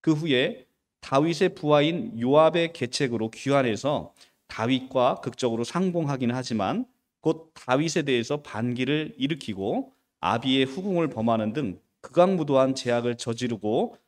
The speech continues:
결국에는 에브라임 숲풀 전쟁에서 다윗과 비극적인 최후의 전쟁을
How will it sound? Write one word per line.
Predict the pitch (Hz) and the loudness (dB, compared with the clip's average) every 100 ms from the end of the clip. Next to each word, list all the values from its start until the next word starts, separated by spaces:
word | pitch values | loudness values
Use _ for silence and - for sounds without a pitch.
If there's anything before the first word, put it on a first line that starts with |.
| _ | _
결국에는 | - 117 117 113 135 143 - - | -4 -2 0 0 0 -4 -8 -2
에브라임 | 101 131 156 151 156 160 | -2 2 4 4 4 -2
숲풀 | 151 208 - 233 | -6 -10 -4 -2
전쟁에서 | 165 120 117 101 95 139 110 85 _ _ _ | 0 0 0 -2 0 0 0 -4 _ _ _
다윗과 | - 104 117 117 - 117 143 170 | -10 -2 -2 -2 -2 0 2 -2
비극적인 | - 156 175 165 143 139 | -8 -2 -2 -2 -2 -2
최후의 | 143 - 220 214 202 | -4 -4 -2 0 -2
전쟁을 | 202 127 131 123 127 156 | 0 -2 0 2 2 0